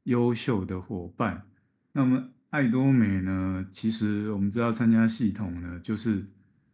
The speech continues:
呃，我们人嘛，不喜欢听道理，那喜欢听故事。我们进系统呢，就是有一个方面，一方面学习，一方面我们收集故事。所以呢，今天晚上我们邀请到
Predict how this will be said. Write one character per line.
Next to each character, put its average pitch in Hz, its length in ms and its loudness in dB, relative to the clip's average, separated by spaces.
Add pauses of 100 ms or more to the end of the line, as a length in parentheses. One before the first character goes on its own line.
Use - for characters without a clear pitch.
(280)
呃， 107 280 2
我 107 60 0
们 120 200 4
人 107 160 2
嘛， 104 220 2
不 98 160 -6
喜 123 120 -6
欢 98 160 0
听 110 260 2
道 101 220 0
理， - 240 -12 (100)
那 104 180 -2
喜 98 140 -6
欢 101 100 0
听 120 240 2
故 123 200 2
事。 110 240 0
我 98 40 0
们 107 320 0
进 127 220 4
系 113 260 2
统 98 280 -4
呢， 92 280 -8
就 107 140 -8
是 101 260 -4 (680)
有 110 180 2
一 120 80 4
个 107 300 2
方 117 240 4
面， 110 400 2
一 123 80 2
方 113 160 4
面 113 140 4
学 95 260 -4
习， 90 240 -10
一 98 80 -6
方 104 240 0
面 104 160 4
我 90 40 -4
们 92 80 -6
收 107 240 -2
集 92 200 -4
故 113 120 -4
事。 101 240 -4 (600)
所 160 200 2
以 165 40 4
呢， 160 260 4 (100)
今 139 220 -2
天 135 240 0
晚 95 180 0
上 107 200 -2
我 101 40 0
们 98 180 0
邀 117 280 2
请 92 260 -8
到 104 360 -4